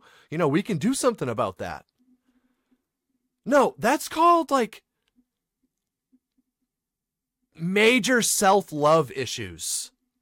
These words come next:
I'm sorry, man, it is. When you pass away in a hundred years and they dig up your body, you, they are going to know if you were a male or a female. That is just the fact.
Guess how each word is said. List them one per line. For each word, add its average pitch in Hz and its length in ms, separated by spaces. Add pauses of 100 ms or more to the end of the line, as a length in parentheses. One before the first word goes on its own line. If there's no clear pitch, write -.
(220)
I'm 208 120
sorry, 240 460
man, 170 320
it 185 140
is. 240 580 (1040)
When 190 240
you 269 160
pass 277 380
away 190 500 (800)
in 185 140
a 175 60
hundred 196 400
years 185 340
and 151 100
they 170 140
dig 165 240
up 180 180
your 160 140
body, 165 520 (640)
you, 131 300 (180)
they 117 160
are 156 120
going 156 340
to 165 140
know 160 220
if 135 160
you 147 140
were 143 220
a 139 180
male 143 320
or 143 260
a 147 160
female. 139 600 (1600)
That 151 280
is 190 140
just 180 300
the 170 140
fact. - 680